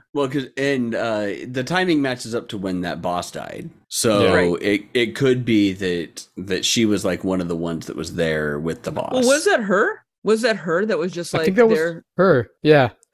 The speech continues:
Speaker 3: Oh, there you go then.
Speaker 1: Which one? 'Cause there were three
Speaker 3: She was the
Speaker 1: maids.
Speaker 3: one that was there. It was just like that watched
Speaker 2: That
Speaker 3: her
Speaker 2: she was
Speaker 3: boss get
Speaker 2: around the
Speaker 3: shot.
Speaker 2: Yeah.
Speaker 1: Oh, yeah, yeah, yeah. Yeah. Okay.
Speaker 2: She was around by
Speaker 3: That
Speaker 2: the
Speaker 3: was
Speaker 2: trunk
Speaker 3: her.
Speaker 2: at the time.
Speaker 3: She just didn't have a
Speaker 1: Yes.
Speaker 3: trendy haircut,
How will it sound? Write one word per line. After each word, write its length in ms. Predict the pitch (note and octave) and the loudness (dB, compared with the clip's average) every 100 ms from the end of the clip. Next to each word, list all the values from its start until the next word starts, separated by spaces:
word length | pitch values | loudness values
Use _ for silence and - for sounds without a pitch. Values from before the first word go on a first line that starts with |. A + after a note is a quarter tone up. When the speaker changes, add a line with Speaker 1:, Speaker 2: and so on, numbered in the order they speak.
| _ | _
Speaker 3:
Oh, 840 | A3+ C4 C4+ C4 C4 B3+ B3 A#3 G#3 | -4 -2 0 0 0 -2 -2 -2 -2
there 160 | F#3+ | -2
you 60 | F3 | -2
go 100 | C#3+ | -6
then. 220 | B2 C3 - | -10 -14 -6
Speaker 1:
Which 240 | A2+ A#2 D3+ | -4 -2 2
one? 260 | D#3+ G3+ G#3 | 2 0 -4
'Cause 140 | - A2 | -8 -2
there 120 | A#2+ | 0
were 100 | G#2+ | 0
three 240 | - A#2+ | -2 2
Speaker 3:
She 40 | A#2+ | 2
was 60 | G#2+ | 4
the 40 | |
Speaker 1:
maids. 60 | A3+ | 2
Speaker 3:
one 140 | A#3+ | 2
that 120 | A#3 A3 | 4 2
was 120 | G3+ | 4
there. 160 | B3 | 4
It 40 | A3+ | 4
was 100 | F#3 | 2
just 180 | G3+ G#3 | -2 0
like 200 | F#3+ F#3+ | 0 -2
that 200 | F#3 F3 | -4 -4
watched 200 | F#3 F3 | 2 6
Speaker 2:
That 140 | D3+ | 6
Speaker 3:
her 80 | F#3+ | 6
Speaker 2:
she 60 | |
was 160 | E3+ D#3 | 6 8
Speaker 3:
boss 40 | |
get 60 | D#3 | 8
Speaker 2:
around 180 | D#3 D#3+ | 8 8
the 80 | D3 | 6
Speaker 3:
shot. 300 | D#3 C3+ - - | 4 -2 -10 2
Speaker 2:
Yeah. 340 | F3+ D#3+ A2 - C#3+ | 8 8 8 2 2
Speaker 1:
Oh, 40 | |
yeah, 160 | C#3 A2+ | 4 4
yeah, 140 | G#2+ | 2
yeah. 180 | F2+ D#2+ - - - | 0 -6 -14 -20 -10
Yeah. 160 | A2 - _ A2 | -8 -10 _ -6
Okay. 160 | - | -2
Speaker 2:
She 80 | C#3 | 4
was 100 | C#3+ | 8
around 240 | D3 C#3 | 8 6
by 120 | C3 C3 | 6 6
Speaker 3:
That 40 | |
Speaker 2:
the 40 | B2 | 4
Speaker 3:
was 60 | |
Speaker 2:
trunk 200 | - C3+ | 4 2
Speaker 3:
her. 60 | B2 | 2
Speaker 2:
at 60 | - | 0
the 60 | |
time. 220 | A#2+ G2+ | 2 4
Speaker 3:
She 40 | G2+ | 2
just 100 | - | 2
didn't 160 | F3+ | 0
have 200 | E3+ E3+ | 0 -2
a 100 | D#3 D3 | -2 -4
Speaker 1:
Yes. 120 | - | -4
Speaker 3:
trendy 280 | F3 D3+ D3 | -4 -6 -4
haircut, 400 | D#3+ - - | -6 -6 -12